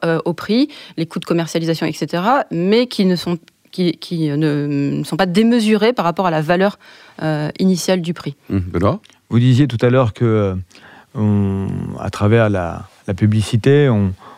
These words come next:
Speaker 3: on génère des, de la surconsommation. Mais à côté de ça, en plus, on, on se pose la question aujourd'hui de l'intérêt de la, de la publicité, par exemple à la télé, euh, qui, qui est de moins en moins regardée.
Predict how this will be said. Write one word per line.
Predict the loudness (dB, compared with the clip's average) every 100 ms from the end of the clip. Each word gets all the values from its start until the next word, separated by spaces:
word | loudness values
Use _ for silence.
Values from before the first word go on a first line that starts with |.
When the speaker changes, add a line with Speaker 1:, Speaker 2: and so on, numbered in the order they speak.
| _ 0
Speaker 3:
on |
génère | 4 6 6 6
des, | 4 2 0
de | 0
la | -2
surconsommation. | -2 -2 -4 0 0 0 2 0 -2 -14 -20 -20 -8 2
Mais |
à | 2
côté | 4 2 2
de |
ça, | 2 0
en | 2
plus, | 0 0 -2
on, | -4 -4
on |
se | -6
pose | 0 2
la | 4
question | 2 2 2
aujourd'hui | 2 4 4 4
de | 2 -2 -8 -20 -20 -4
l'intérêt | 2 4 4 4 4
de | 4
la, | 2
de | 0
la |
publicité, | -2 -2 -2 -2 0
par | 0
exemple | 0 0 0
à |
la | -2
télé, | 0 2 4 2
euh, | -2 -10 -20 _
qui, | -6 -6
qui | 0
est |
de | 2
moins | 2 4
en |
moins | 4 4 2 0
regardée. | 0 0 4 4 2